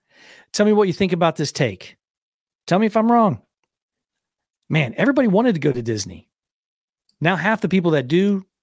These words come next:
don't. And some of the others that do can't afford it. So anyway, make sure you go to Kelly defense dot com. Make sure you go to warhog dot com. Sign up for our newsletters.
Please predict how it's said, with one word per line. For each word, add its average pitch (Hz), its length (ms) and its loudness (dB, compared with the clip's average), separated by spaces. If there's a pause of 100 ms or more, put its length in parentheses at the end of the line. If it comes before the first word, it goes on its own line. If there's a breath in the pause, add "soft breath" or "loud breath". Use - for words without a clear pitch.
(160)
don't. 165 480 0 (800)
And 156 160 0
some 190 200 0
of 185 80 2
the 165 120 2
others 185 280 2
that 127 160 -4
do 185 260 2
can't 160 200 -2
afford 147 360 0
it. 87 120 -18 (1700)
So - 140 0
anyway, 160 220 2
make 247 200 -2
sure 262 140 2
you 190 60 2
go 190 100 2
to 156 80 -4
Kelly 170 180 0
defense 135 300 -2
dot 123 180 -2
com. 127 380 -2 (320 soft breath)
Make 185 200 0
sure 185 200 0
you 170 100 2
go 147 200 2
to 131 280 -2
warhog 127 640 -2
dot 113 180 -6
com. 95 340 -10 (300 soft breath)
Sign 190 300 2
up 208 80 -2
for 185 120 2
our 160 80 2
newsletters. 127 540 -2